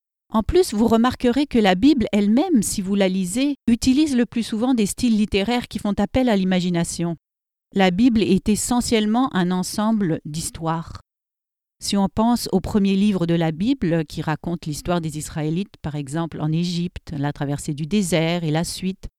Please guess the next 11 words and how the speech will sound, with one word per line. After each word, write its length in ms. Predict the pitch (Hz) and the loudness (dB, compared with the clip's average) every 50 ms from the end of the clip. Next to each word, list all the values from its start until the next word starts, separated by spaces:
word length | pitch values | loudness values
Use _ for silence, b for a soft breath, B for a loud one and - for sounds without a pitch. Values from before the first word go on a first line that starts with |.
| _ _ | _ _
beaucoup 320 | 180 190 247 - - 330 285 | -2 0 0 2 2 0 0
de 40 | |
choses 360 | - - - 294 285 285 226 185 | 0 0 0 2 4 4 2 2
dans 160 | 185 180 175 | 0 0 0
les 160 | 175 175 180 | 0 0 0
livres 340 | 180 196 208 180 175 175 170 | 2 0 0 0 0 -2 -2
des 100 | 175 165 | -2 -4
prophètes, 720 | - - - 226 - - - 202 190 190 - _ - - - | -4 -4 -4 -4 -4 -2 -2 -2 -2 -2 -4 _ -18 -16 -10
Maccabées, 600 | - 175 175 - - 202 190 175 202 196 196 190 - _ _ _ _ _ - | -8 -6 -4 -2 -2 -2 0 0 0 0 0 -2 -4 _ _ _ _ _ -10
et 120 | 180 - | -8 -4
cetera. 500 | - 185 - 202 202 - 196 185 185 190 | -4 -2 -2 -2 -2 0 0 -2 -2 -4